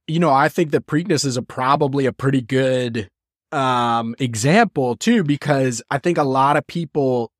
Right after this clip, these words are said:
didn't even care about the, the, the racing or, like, they wouldn't even see a horse in the same way that a lot of people went to the Waste Mo-,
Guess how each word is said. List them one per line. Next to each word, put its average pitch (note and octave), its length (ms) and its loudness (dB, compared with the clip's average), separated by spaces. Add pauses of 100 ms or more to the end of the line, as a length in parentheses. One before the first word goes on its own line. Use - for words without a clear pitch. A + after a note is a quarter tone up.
didn't F3+ 260 2
even D3+ 180 2
care D#3 360 2
about B2 300 0
the, G#2+ 160 -6 (100)
the, A2 260 -6 (100)
the A#2 160 -2
racing B2 760 0
or, A2 280 -8
like, A2+ 180 -8
they C3+ 100 -2
wouldn't C#3+ 220 -2
even A2+ 120 -2
see G3 280 0
a C#3 80 2
horse - 480 -4 (320)
in D#3+ 80 4
the D#3+ 80 4
same E3 320 4
way D#3+ 160 6
that D3 160 2
a C3+ 40 2
lot C3 300 4
of C3+ 80 0
people D#3 300 -2
went B2+ 220 -2
to B2+ 40 -10
the C3 80 -4
Waste A#2+ 280 -4
Mo-, D3+ 200 0